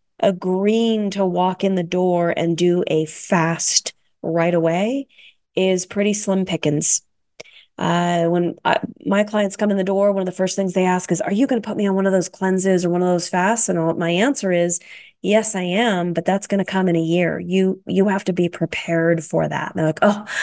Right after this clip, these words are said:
okay, good." 'Cause every time I go see a, a practitioner, they just wanna put me on a cleanse and put me on a cleanse. And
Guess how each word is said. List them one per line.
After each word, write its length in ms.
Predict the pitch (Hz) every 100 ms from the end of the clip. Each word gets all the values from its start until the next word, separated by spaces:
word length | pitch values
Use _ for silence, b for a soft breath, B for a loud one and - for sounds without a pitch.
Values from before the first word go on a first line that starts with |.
| B B 196
okay, 260 | - 254
good." 380 | 180 226 151 - B B
'Cause 180 | - 190
every 200 | 220 254
time 220 | 233 233
I 80 | 214
go 140 | 208 190
see 220 | - 220
a, 160 | 190
a 100 | -
practitioner, 480 | 160 185 - 185 180
they 120 | 170
just 160 | 185 208
wanna 120 | 190
put 200 | - 220
me 100 | 202
on 80 | 180
a 60 | 170
cleanse 280 | 175 156
and 80 | 156
put 200 | 147 226
me 80 | 196
on 120 | 175
a 60 | 165
cleanse. 320 | 170 156 156
And 160 | 160